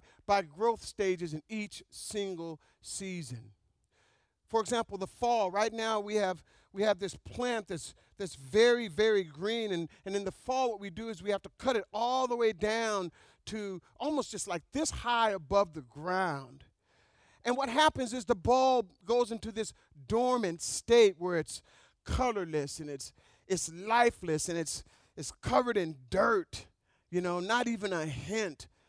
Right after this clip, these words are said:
of life as fall progresses. And then the winter comes and the bulb lays dormant underneath the frozen ground. As a matter of fact, it's underneath a blanket of snow, and unless you knew that it was there, you wouldn't even know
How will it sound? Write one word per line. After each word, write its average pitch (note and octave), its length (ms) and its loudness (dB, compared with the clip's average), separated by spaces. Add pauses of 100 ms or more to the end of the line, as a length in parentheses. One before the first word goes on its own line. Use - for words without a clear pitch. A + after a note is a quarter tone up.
(400)
of D#3+ 180 -4
life D#3+ 480 -4
as C#3 140 -12
fall C#3+ 320 -10
progresses. B2 800 -14 (1400)
And A2+ 100 -20
then E3+ 140 -6
the F3 80 -4
winter G3 320 0
comes E3+ 380 -6
and D#3+ 100 -6
the D#3 60 -6
bulb F#3+ 360 -2
lays F#3 360 0 (420)
dormant G3 580 0
underneath F3+ 520 -2
the D#3+ 100 -8
frozen G3+ 540 -2
ground. G3+ 360 -2
As F3 100 -8
a - 20 -10
matter G#3+ 180 0
of - 60 -12
fact, A3 280 4 (460)
it's B3 240 2
underneath B3+ 420 2
a G#3+ 60 2
blanket A3 460 0
of F#3+ 100 0
snow, A#3 400 0
and G#3+ 80 2
unless A#3 460 2
you B3+ 160 -4
knew A3+ 440 0
that A3 140 0
it G#3+ 100 -2
was E3+ 200 -6
there, G#3+ 280 4
you F#3+ 240 -8
wouldn't G3 460 -8
even F3 460 -4
know F3+ 320 0